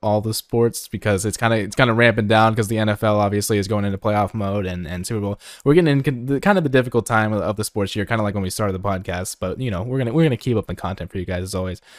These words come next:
Some of the college football, uh, headlines: the Utah Utes star quarterback Cam Rising is to return for his senior year. Uh, so Utah will have their quarterback back, and I can't imagine that they'll,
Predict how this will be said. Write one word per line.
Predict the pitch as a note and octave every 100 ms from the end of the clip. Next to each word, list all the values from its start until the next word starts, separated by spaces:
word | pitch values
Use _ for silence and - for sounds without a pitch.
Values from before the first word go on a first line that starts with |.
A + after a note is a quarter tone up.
| -
Some | - D#3+
of | D3+
the |
college | B2 B2+
football, | C3+ A#2+ G#2+ G2+
uh, | F2+ F2 -
headlines: | - D#3 C#3 C3 B2 -
the | A2
Utah | E3+ F3
Utes | A#2+ -
star | - - G2 G2 - _ - -
quarterback | - G2 F#2 A2+ -
Cam | - A#2 G2
Rising | F2+ G2 B2+ F#2
is | - F2+
to | G2+
return | F#2+ - E3+ F#3 E2
for | - F#2+
his | F2+
senior | - F2 F2
year. | E2+ A2 - - - _
Uh, | F2 F2+
so | -
Utah | G#2 G#2 G#2+
will | G2 F#2
have | G2
their | F#2+ F#2+
quarterback | - F#2+ G2 F#2+ F2+
back, | - F#2+ C3+ -
and | F2 E2+
I | F2
can't | - G#2
imagine | F#2+ F#2+ G#2 G2
that | F#2
they'll, | F#2 F2+ F#2